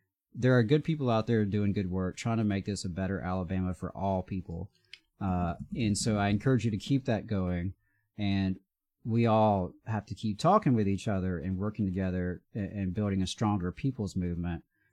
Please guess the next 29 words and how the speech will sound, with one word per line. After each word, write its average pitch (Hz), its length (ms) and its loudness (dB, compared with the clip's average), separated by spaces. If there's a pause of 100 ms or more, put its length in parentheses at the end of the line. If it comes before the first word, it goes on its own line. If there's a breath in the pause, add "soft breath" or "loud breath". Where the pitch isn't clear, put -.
that 107 140 -2
can 95 140 0
fill 110 260 0
in 95 140 2
this 90 180 -2
void, 87 540 -4 (440)
uh, 82 360 -6
because 104 380 -4
we, 95 300 -2
we 101 240 -2
deserve 143 460 -2
better. 110 400 0 (680)
We 104 120 0
deserve 110 380 0
better 110 280 4
in 104 80 4
the 101 60 2
state 98 240 -2
of 92 100 -2
Alabama. 95 720 0
We 110 100 0
deserve 101 400 0
representation 90 880 -2 (380)
that 101 140 -4
truly 101 260 -2
reflects 90 520 -6
working 87 280 -6
people 82 300 -8
here. 85 280 -10